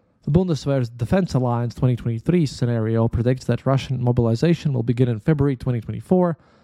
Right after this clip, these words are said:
followed by a spring offensive in Ukraine, an attack on Baltic countries. That's where I live, by the way, um, in, in, in Riga,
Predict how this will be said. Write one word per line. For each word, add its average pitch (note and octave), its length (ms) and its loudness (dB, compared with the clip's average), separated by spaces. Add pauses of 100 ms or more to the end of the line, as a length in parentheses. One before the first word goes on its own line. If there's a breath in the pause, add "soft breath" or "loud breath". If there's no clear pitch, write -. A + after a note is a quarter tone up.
(220 soft breath)
followed D3 260 2
by A#2+ 120 -2
a A2+ 60 -4
spring A2+ 240 -8
offensive C3 400 0
in A2 100 -2
Ukraine, E3+ 460 -2
an - 80 -6
attack B2+ 420 -4
on A2+ 140 0
Baltic E3 340 -2
countries. C3+ 500 -6 (640 soft breath)
That's G#3+ 260 0
where E3+ 80 4
I D#3+ 140 2
live, A#2+ 240 -2
by A2 160 0
the A2 80 -2
way, A2+ 300 0
um, A2 500 0 (100)
in, A2 260 -2
in, G#2 220 -6
in G#2 160 -2
Riga, A2+ 320 0